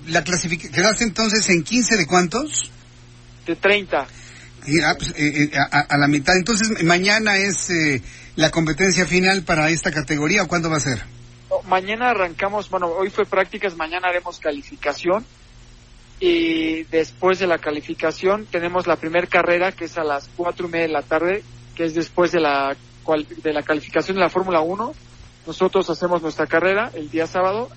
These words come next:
Speaker 2: y el día domingo hay otra calificación que se hace el, el domingo, justo antes de la carrera, a las diez y media de la, de la mañana.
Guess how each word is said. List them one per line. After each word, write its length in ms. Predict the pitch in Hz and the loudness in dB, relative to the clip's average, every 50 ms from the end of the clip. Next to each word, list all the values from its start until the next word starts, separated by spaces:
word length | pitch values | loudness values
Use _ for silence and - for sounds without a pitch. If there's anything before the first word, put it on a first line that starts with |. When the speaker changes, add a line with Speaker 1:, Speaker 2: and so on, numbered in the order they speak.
| - - | -12 -8
Speaker 2:
y 80 | 170 | -8
el 120 | 165 160 - | -8 -6 -2
día 140 | 190 196 202 | -2 -2 0
domingo 440 | 202 190 185 202 202 - 220 226 - | -2 -4 -8 -10 -6 -2 -2 0 0
hay 200 | 208 185 180 - | 0 -2 -2 -2
otra 340 | 208 190 180 180 - 180 170 | -2 -2 -2 -2 0 -2 -2
calificación 760 | - - 156 156 151 - 170 - 170 160 - 196 202 226 - - - - - - - - - - - - - - - - - - - - - - | -2 -4 -6 -6 -8 -10 -8 -6 -6 -4 -2 0 -2 -2 -2 -6 -14 -20 -20 -20 -20 -20 -20 -20 -20 -20 -20 -20 -20 -20 -20 -20 -20 -20 -20 -4
que 140 | - 180 175 | -2 0 0
se 140 | - - 170 | 2 2 2
hace 420 | 175 185 185 - - 190 202 233 - - - - - - - - - - - - | 2 2 2 -2 -6 -6 -6 -6 -8 -14 -20 -20 -20 -20 -20 -20 -20 -20 -20 -6
el, 640 | - 175 165 165 160 160 156 156 156 156 156 151 - - | 0 2 2 2 2 0 -2 -4 -6 -6 -6 -8 -8 -6
el 160 | 170 160 156 | -6 -4 -2
domingo, 600 | 160 165 165 170 190 202 208 208 214 220 - 180 - - - | -2 -2 -2 -2 -4 -6 -2 0 0 0 0 -2 -6 -14 -20
justo 420 | - - - 202 202 185 - - 196 | -20 -10 -8 -6 -6 -4 -2 -2 -2
antes 220 | 190 185 - 180 | -2 -2 -6 -8
de 80 | 165 170 | -4 -2
la 120 | 160 160 | -2 0
carrera, 340 | 156 - 160 - 170 180 190 | 0 0 0 2 2 2 2
a 20 | |
las 240 | 190 175 160 151 131 | 0 -2 -4 -6 -6
diez 340 | 156 165 170 170 - - - - | -4 -4 -4 -4 -6 -10 -16 -18
y 80 | 170 156 | -12 -8
media 220 | 156 160 160 160 | -6 -2 -2 0
de 100 | 151 147 | 0 -2
la, 280 | 143 139 135 135 139 135 - | -2 -4 -6 -8 -10 -10 -6
de 80 | 151 | -6
la 60 | 147 139 | -4 -4
mañana. 340 | 139 139 139 143 139 135 | -4 -6 -6 -6 -8 -8